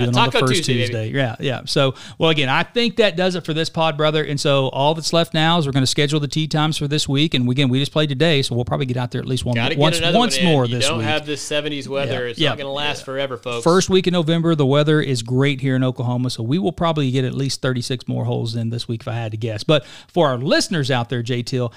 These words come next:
Speaker 1: how can they follow you, man? How can they get at you? Twitter, Instagram, Facebook, the whole nine yards, brother. How can we get in touch with you out
Speaker 2: Yeah,
Speaker 1: there,
Speaker 2: best
Speaker 1: bud?
Speaker 2: place at Jonathan Teal, J O H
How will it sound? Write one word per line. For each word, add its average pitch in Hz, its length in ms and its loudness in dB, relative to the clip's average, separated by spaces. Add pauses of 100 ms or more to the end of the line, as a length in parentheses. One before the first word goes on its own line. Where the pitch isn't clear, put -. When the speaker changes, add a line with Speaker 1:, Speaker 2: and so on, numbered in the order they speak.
(120)
Speaker 1:
how 226 260 0
can 247 160 0
they 208 100 0
follow 185 320 0
you, 170 280 0
man? 165 180 2
How 170 160 2
can 170 120 0
they 147 80 4
get 170 200 2
at 175 220 2
you? - 60 2
Twitter, 196 380 4
Instagram, 180 800 0
Facebook, 185 480 0
the 156 80 2
whole 180 220 4
nine 180 240 2
yards, 170 240 2
brother. 165 260 2
How 175 180 0
can 202 140 -2
we 160 80 0
get 151 120 -4
in 135 60 -6
touch 131 220 -4
with 120 160 -6
you 113 80 -6
out 214 40 -2
Speaker 2:
Yeah, 185 120 2
Speaker 1:
there, 104 60 -8
Speaker 2:
best 277 240 2
Speaker 1:
bud? - 20 -20
Speaker 2:
place 214 280 0
at 180 260 -2
Jonathan 170 440 -2
Teal, 175 380 0
J 151 340 0
O 156 180 -2
H - 640 -4